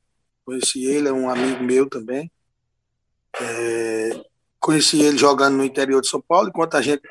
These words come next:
em, em, em alguns jogos na Série B, e conheci ele quando fui, fui jogar na, na Arábia Saudita, ele também tava no clube lá,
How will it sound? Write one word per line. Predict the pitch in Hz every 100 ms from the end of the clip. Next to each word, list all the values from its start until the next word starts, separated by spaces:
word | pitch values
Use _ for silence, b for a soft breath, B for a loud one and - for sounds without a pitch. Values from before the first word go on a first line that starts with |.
| B
em, | 135 131 127 135
em, | 135 135
em | 131 135
alguns | 131 135 120
jogos | 131 131 131
na | 123
Série | - 131
B, | 123 - 160 233 _ _ - _ _ _ 151
e | 156
conheci | - 185 170 190 170
ele | 175
quando | 175 180 165
fui, | - 175 170 165 151 139 127 _ _ _ _ _ _ _ _ _ _ -
fui | - 135
jogar | 151 143 143
na, | 139 135
na | 135
Arábia | 135 135 131
Saudita, | - 135 127 151 156
ele | 151
também | 151 139 139
tava | 143 135 139
no | 131
clube | - 131 123
lá, | 123 123 131